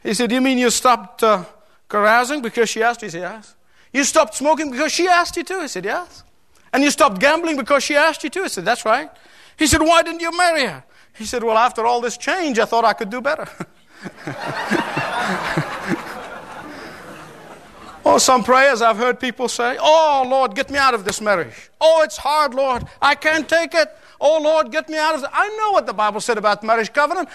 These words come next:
I know what the Bible said about divorce. I know all about this, Lord. But I am not happy, Lord, and I want to be happy, and I know you want me to be happy.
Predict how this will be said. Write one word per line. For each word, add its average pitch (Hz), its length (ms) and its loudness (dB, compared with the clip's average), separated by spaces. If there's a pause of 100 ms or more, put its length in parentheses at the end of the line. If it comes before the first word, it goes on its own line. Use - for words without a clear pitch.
(120)
I 392 160 4
know 440 140 2
what 392 120 2
the 294 80 -4
Bible 226 220 2
said 240 160 -4
about 240 240 2
divorce. 277 320 -4
I 339 140 2
know 381 100 2
all 330 240 4
about 226 240 -2
this, 214 160 -6
Lord. 247 240 0 (260)
But 208 280 0
I 359 240 6
am 392 140 0
not 392 160 2
happy, 349 320 0
Lord, 294 280 2
and 285 100 0
I 285 140 4
want 285 160 0
to 247 60 -2
be 254 120 -2
happy, 247 280 0
and 220 100 0
I 214 80 2
know 220 120 2
you 202 160 0
want 247 180 -2
me 320 80 -10
to 254 60 -8
be 190 100 -4
happy. 156 400 -8